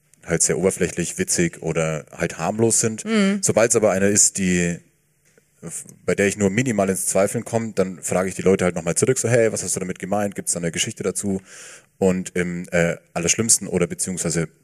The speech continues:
Speaker 1: besten Fall frage ich die Leute auch. Also ich halte das wirklich so transparent wie möglich. Ist jetzt nicht so, dass wir alles skripten und ich das denen schicke, so, „Hey, lern mal die Frage auswendig und dann
Speaker 2: Ja, die
Speaker 1: komm mit der
Speaker 2: Antwort.
Speaker 1: perfekten Antwort.“ Das wär,
Speaker 2: Mhm.
Speaker 1: das wär doof, aber, ähm,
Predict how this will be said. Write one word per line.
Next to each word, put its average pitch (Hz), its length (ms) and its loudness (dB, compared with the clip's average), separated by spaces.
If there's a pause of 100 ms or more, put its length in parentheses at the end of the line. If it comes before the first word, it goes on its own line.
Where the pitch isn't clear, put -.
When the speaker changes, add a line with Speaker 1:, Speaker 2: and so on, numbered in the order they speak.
(340)
Speaker 1:
besten - 420 2
Fall 90 420 0
frage 87 300 -4
ich - 80 -10
die - 80 -6
Leute 76 320 -4
auch. - 220 -10
Also - 180 -2
ich - 120 -4
halte 104 220 0
das 92 180 0
wirklich 95 220 0
so 95 80 0
transparent 92 540 -4
wie 85 40 -8
möglich. 110 440 -2
Ist - 100 -2
jetzt - 140 -4
nicht 104 100 0
so, 110 100 2
dass 95 180 2
wir 98 100 2
alles 95 180 2
skripten - 400 -2
und 107 80 -2
ich 98 80 -2
das 101 180 2
denen 98 240 0
schicke, - 260 2
so, 110 120 4
„Hey, 110 420 2
lern 101 220 4
mal 104 120 2
die 95 60 -8
Frage 95 300 0
auswendig 87 440 -2
und 80 120 -8
dann 82 220 -6 (280)
Speaker 2:
Ja, 151 100 -12
die 151 40 -6
Speaker 1:
komm - 140 2
mit 101 80 4
der 101 60 6
Speaker 2:
Antwort. 95 140 0
Speaker 1:
perfekten - 240 0
Antwort.“ 98 340 0 (340)
Das 90 200 2
wär, 95 120 4
Speaker 2:
Mhm. 95 40 -2
Speaker 1:
das 90 160 0
wär 90 120 2
doof, 113 340 -2 (100)
aber, 87 440 -2
ähm, 85 460 -4